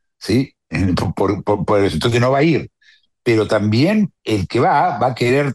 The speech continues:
tratar de acomodar para no ofender. Más que todo, no para decir, sino qué no decir. Porque en general el problema de estos tipos es que al final dicen, met-, lo que meten la pata, como decimos, y, y, y esto la inteligencia artificial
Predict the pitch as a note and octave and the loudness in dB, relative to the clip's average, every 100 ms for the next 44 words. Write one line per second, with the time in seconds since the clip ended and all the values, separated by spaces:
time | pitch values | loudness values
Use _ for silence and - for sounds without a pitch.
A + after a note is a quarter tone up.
0 | - - G#2+ F#2 C3+ C3 A#2+ G2+ A2+ A2+ | -10 -4 -2 0 0 0 -2 -2 -2 0
1 | D#3 E3+ B2+ A#2 G#2+ - _ _ F2 G2+ | 0 0 0 0 -2 -10 _ _ -2 -2
2 | G2 A2 A2+ D3 B2+ D#3+ G3 G#3+ B3 A#3+ | 0 -2 0 0 0 -2 -4 -2 0 0
3 | - - _ _ C4 C4 G3 C#3 B2+ - | -2 -8 _ _ -2 0 0 2 0 0
4 | G#3+ - _ - - F3 F3+ A3+ F#3 G3+ | 0 -2 _ -10 -2 0 2 2 2 2
5 | A#3+ C3 - C#2+ C2 - _ _ _ _ | 2 0 -2 -6 -6 -14 _ _ _ _
6 | _ _ _ B2 A2+ C#3+ E3 F3+ B3 A#3+ | _ _ _ -2 0 0 0 2 2 2
7 | - D3 F#3 G#3+ E3+ D3 C#3 G3 E3 B2 | 0 0 2 2 0 0 -2 -2 -2 -2
8 | - B2 C3+ E3+ C#3 F3+ - D#3 B2+ D3+ | -4 -2 0 0 2 0 0 0 0 0
9 | C3 C3+ E3 C#3+ G#2+ G#2 D3+ A#2 C3 G#2 | 0 0 0 0 0 0 -2 -2 -4 -4
10 | G#2 G2 B2 C3 B2 _ _ - - _ | -2 0 0 0 -4 _ _ -20 -20 _
11 | _ _ _ _ G#2+ G#2+ G2+ G2 F2+ - | _ _ _ _ -2 0 0 0 -2 0
12 | A2+ C3 C3+ - D3 A#2+ G2+ G2+ G2+ A#2 | 2 2 0 2 2 2 0 -2 -2 -2
13 | A2 G#2 G2+ G2 A2 A2 | -2 0 0 0 0 0